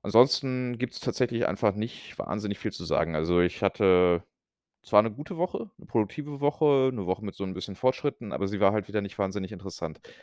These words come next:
Also der Februar ist ja jetzt zu Ende, der März hat sich zumindest erstmal mit zwei schönen Tagen eingeführt, was ich sehr unterstütze. Ich hoffe auch, das bleibt so, denn diese, diese Regenwochen, die haben mich jetzt doch ganz gut daran erinnert, warum ich aktuell nicht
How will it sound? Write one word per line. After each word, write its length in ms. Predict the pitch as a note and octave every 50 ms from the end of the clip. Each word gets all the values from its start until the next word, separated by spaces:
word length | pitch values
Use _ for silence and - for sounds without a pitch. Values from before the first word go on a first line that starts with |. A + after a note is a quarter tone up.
| _
Also 200 | - - F#2+ G2+
der 100 | G2 A2
Februar 340 | - - C3 B2+ C3 C3 A2
ist 80 | F2+ -
ja 80 | B2+
jetzt 140 | A2+ A2 -
zu 100 | - G#2
Ende, 460 | - E2 G#2 A#2+ B2+ B2+ B2+ B2+ B2+
der 120 | - G2+ F#2
März 500 | F#2+ F#2 G2 G#2+ - - - - - -
hat 180 | - G2+ G2 -
sich 140 | A#2 G#2+ -
zumindest 320 | - G#2 G2+ F#2+ F#2+ -
erstmal 220 | G#2+ - A2 G#2
mit 60 | F#2 -
zwei 180 | - F#2+ F#2
schönen 260 | - - G2+ F#2 F#2
Tagen 420 | F2 - F2+ E2 G2 G#2+ A2+ A#2 A2+
eingeführt, 640 | - F2+ A2 A2+ A#2+ - - - A#2+ A#2+ A#2+ - _ _ _ _ _ _ _ _ -
was 160 | G2+ G2 A2
ich 80 | G#2
sehr 140 | - G2+ F#2+
unterstütze. 540 | G2 G2 G2+ - - G#2 G#2 - - B2 A2+
Ich 160 | F#2 - -
hoffe 160 | G#2 - -
auch, 100 | G#2 F#2+
das 100 | - -
bleibt 280 | - - F2 G#2 - -
so, 260 | - G2 F#2+ G2 F#2+ - _ _ _ _ _ _ _ _ _ _ _ _ -
denn 560 | F#2 E2+ F2 F2+ F2+ F2+ F2+ F2+ F#2 E2+ - _ _ - - _ -
diese, 360 | G#2 F2+ E2 G2 F#2+ F#2 F2
diese 300 | E2+ F2+ F2+ F#2 F#2+ E2
Regenwochen, 600 | F2 F#2 F#2+ G2 G2+ F#2 F#2 G2+ G2 - A2+ G#2
die 80 | F#2+ F#2
haben 120 | F2+ F#2
mich 120 | F#2+ F#2+ -
jetzt 180 | F#2 - -
doch 120 | G2 - -
ganz 180 | A2 G2+ -
gut 160 | - G#2 F#2+
daran 200 | G#2+ F#2+ F#2 F2+
erinnert, 340 | F2+ F2+ F2 G2 G#2 F#2+ -
warum 180 | G2 F2 F2+ F#2+
ich 140 | F#2+ - D2+
aktuell 520 | - - - G#2+ F#2 F2 F2+ F2+ F2+ F2+
nicht 460 | F#2+ A2 - - - - - - _